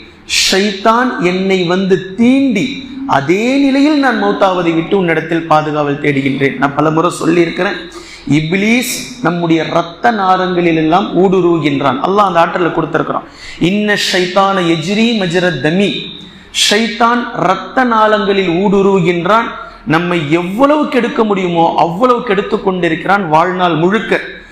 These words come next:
ஆனால் ஒரு மனிதன் மௌத்தாகக்கூடிய நேரத்தில், அவனுடைய சக்ராத்துடைய நேரத்தில்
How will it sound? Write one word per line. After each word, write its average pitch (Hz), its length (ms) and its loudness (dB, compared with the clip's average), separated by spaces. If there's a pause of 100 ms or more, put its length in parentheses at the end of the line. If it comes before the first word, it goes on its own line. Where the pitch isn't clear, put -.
(140)
ஆனால் 208 380 2
ஒரு 175 140 2
மனிதன் 190 600 0
மௌத்தாகக்கூடிய 180 920 0
நேரத்தில், 156 500 0
அவனுடைய 175 360 0 (120)
சக்ராத்துடைய 175 720 0
நேரத்தில் 156 640 0